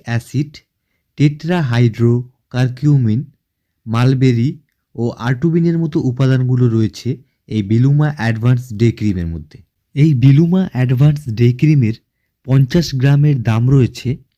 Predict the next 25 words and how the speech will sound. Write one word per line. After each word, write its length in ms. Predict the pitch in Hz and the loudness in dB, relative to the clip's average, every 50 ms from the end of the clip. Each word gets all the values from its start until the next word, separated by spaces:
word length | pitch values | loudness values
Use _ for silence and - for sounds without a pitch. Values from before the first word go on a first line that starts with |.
| _ _ _ _ _ _ _ _ _ _ - | _ _ _ _ _ _ _ _ _ _ -10
বারোশো 680 | 113 104 117 113 113 127 135 147 156 147 - - 175 160 - - | -4 -2 -2 0 0 2 2 0 0 -2 -2 -4 -4 -4 -4 -10
ছিয়ানব্বই 640 | - - - 147 147 147 147 147 147 135 123 147 143 143 147 | -14 -6 -2 0 2 2 2 2 0 0 0 -2 -2 -2 -2
টাকা। 220 | 110 90 78 - 78 - _ _ _ _ _ _ _ _ _ _ _ _ _ - | -6 -8 -8 -12 -16 -16 _ _ _ _ _ _ _ _ _ _ _ _ _ -12
এই 160 | - 110 135 131 110 110 | -6 -2 -2 0 2 2
বিলুমা 400 | 123 131 147 160 165 170 180 185 - - | 4 4 4 2 2 0 -2 -2 -2 -4
অ্যাডভান্স 460 | 123 131 127 127 123 143 151 151 139 123 110 101 | -4 -4 -2 0 0 0 0 0 -2 -4 -4 0
ডে 80 | 117 120 120 123 | 0 0 0 0
ক্রিমটিকে 440 | 147 147 151 147 151 147 107 113 120 113 | 0 -2 -2 -2 -2 -4 -4 -2 -4 -4
মার্কেটিং 460 | 107 110 113 113 - 151 143 170 160 147 | -4 -4 -6 -4 -4 -2 -2 -2 -4 -2
করছে 440 | - 135 117 - - - - 143 175 - _ _ _ _ _ _ _ _ _ _ _ _ _ - | -2 -4 -4 -4 -6 -12 -12 -12 -12 -14 _ _ _ _ _ _ _ _ _ _ _ _ _ -8
গ্যালডার্মা 640 | 104 110 113 127 143 143 151 156 156 156 156 160 160 - - 127 | -4 0 0 2 2 2 2 0 0 0 -2 -4 -4 -4 -4 -2
ইন্ডিয়া 300 | 127 120 117 127 127 127 | -2 0 0 0 -2 -2
প্রাইভেট 340 | 123 123 113 110 101 104 - - | -2 -2 -4 -2 -4 -4 -6 -6
লিমিটেড, 320 | 95 85 85 82 95 92 - _ - _ _ _ _ - | -8 -8 -8 -8 -10 -14 -16 _ -20 _ _ _ _ -8
ম্যানুফ্যাকচার 640 | 110 107 104 120 143 139 - 175 160 - - 180 170 | -4 0 2 2 2 2 0 -2 -4 -2 -4 -6 -4
করছে 560 | - - 143 123 - - - 120 - - _ _ _ _ _ _ - | -4 -6 -8 -8 -8 -8 -8 -8 -8 -10 _ _ _ _ _ _ -6
এনকিউব 460 | - 117 135 143 143 - 175 175 170 - - _ - 127 | -2 0 0 0 2 2 0 0 0 -2 -8 _ -12 -8
এথিক্যালস 420 | 120 - 147 131 - 139 135 135 - - | -4 -4 -2 0 0 -2 -2 -2 -6 -10
প্রাইভেট 240 | - 110 98 95 90 - | -8 -6 -6 -6 -8 -8
লিমিটেড। 320 | 92 87 82 85 - - - _ - _ _ _ - | -8 -10 -10 -10 -14 -16 -18 _ -20 _ _ _ 0
এই 160 | 156 165 170 135 123 | 2 2 2 4 4
বিলুমা 400 | 139 143 151 180 175 180 185 185 170 87 | 4 4 4 2 2 0 -2 -4 -4 -4
অ্যাডভান্স 440 | 123 131 131 127 120 151 170 165 147 - 120 113 107 | -2 -2 -2 -2 0 0 -2 -2 -4 -6 -6 -2 0
ডে 100 | 131 135 143 147 - | 2 0 0 0 0
ক্রিম, 260 | 147 156 156 156 | 0 2 2 2